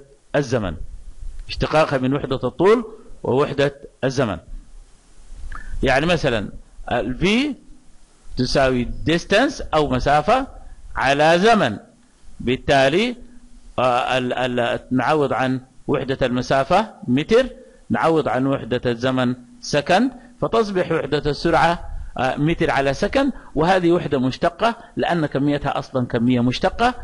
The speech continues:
فنرجع للكميات التي تشتق منها، وحدتها تشتق من الكميات الأساسية التي تشتق منها. وهنا نميز بين الكميات الأساسية ضروري جدا، وفي درس لاحق إن شاء الله سندرس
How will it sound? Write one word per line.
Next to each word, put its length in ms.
فنرجع 480
للكميات 640
التي 360
تشتق 380
منها، 360
وحدتها 800
تشتق 340
من 120
الكميات 560
الأساسية 720
التي 340
تشتق 360
منها. 580
وهنا 300
نميز 420
بين 280
الكميات 480
الأساسية 520
ضروري 320
جدا، 380
وفي 240
درس 460
لاحق 480
إن 80
شاء 200
الله 260
سندرس 600